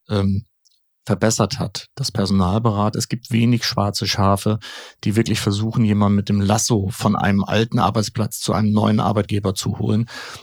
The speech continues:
Ähm, die meisten haben zum Glück kapiert, dass das A nicht von langer Dauer dann ist, wenn ich so jemanden habe.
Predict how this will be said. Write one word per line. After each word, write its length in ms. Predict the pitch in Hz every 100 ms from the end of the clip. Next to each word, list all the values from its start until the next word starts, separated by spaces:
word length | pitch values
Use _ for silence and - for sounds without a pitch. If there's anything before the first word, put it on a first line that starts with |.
| -
Ähm, 260 | 175 104 98
die 100 | 101
meisten 340 | 104 110 98
haben 160 | 98 104
zum 160 | 104
Glück 160 | 101 120
kapiert, 540 | 98 - 104 104 - -
dass 220 | - 101
das 240 | - 95 -
A 200 | - 98
nicht 140 | 101 -
von 160 | 98
langer 240 | 92 95 98
Dauer 400 | 110 117 127 127
dann 240 | 123 127
ist, 240 | 127 127 -
wenn 120 | 123
ich 120 | 123
so 100 | 123
jemanden 460 | 123 117 113 113 110
habe. 320 | 113 117